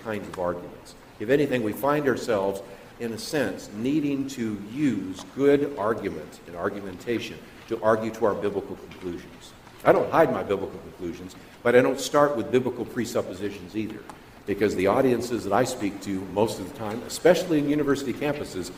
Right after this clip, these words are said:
aren't gonna start off saying, "Oh yeah, I believe the Bible, so whatever the Bible says, I believe." But I show them the logical conclusions of their views. And so, if nothing else, I hope that just in the short time I've had here, I've given you a way to maybe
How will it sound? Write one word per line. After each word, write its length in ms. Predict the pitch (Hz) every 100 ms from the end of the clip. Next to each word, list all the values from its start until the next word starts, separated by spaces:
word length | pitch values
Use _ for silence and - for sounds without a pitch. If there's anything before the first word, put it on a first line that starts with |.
| - -
aren't 200 | 107 143
gonna 180 | 123 120
start 300 | - 131 117
off 260 | 117 117 -
saying, 260 | 117 101
"Oh 180 | 113 196
yeah, 180 | 202 131
I 60 | 214
believe 320 | 175 147 131
the 40 |
Bible, 400 | 127 107 98 104
so 160 | 110 110
whatever 320 | 117 139 147
the 60 | 127
Bible 320 | 127 135 135
says, 260 | 131 117
I 140 | 104 104
believe." 300 | 92 90 78 - - - - - - - -
But 100 | 101
I 100 | 98
show 400 | - 156 160 131
them 340 | 95 80 80 80 -
the 100 | -
logical 720 | 85 90 107 131 139 135 131 127
conclusions 1000 | - 113 101 143 139 110 - - - -
of 340 | 90 90 90 95 - - - 90
their 200 | 90 90
views. 560 | 87 90 - - - - - - - - -
And 120 | 101 98
so, 240 | 120 107
if 140 | 95
nothing 320 | 110 139 127 113
else, 300 | 95 85 101
I 80 |
hope 260 | 95 113 -
that 120 | 98
just 240 | 98 117 113
in 80 |
the 80 | 95
short 280 | - 151 151
time 280 | 147 117 107
I've 140 | 98
had 200 | 107 95 -
here, 300 | 117 87 73 - - - - -
I've 140 | 101
given 240 | 117 135 127
you 200 | 131 123
a 40 |
way 280 | 113 127 127
to 120 | -
maybe 400 | 107 127 131 117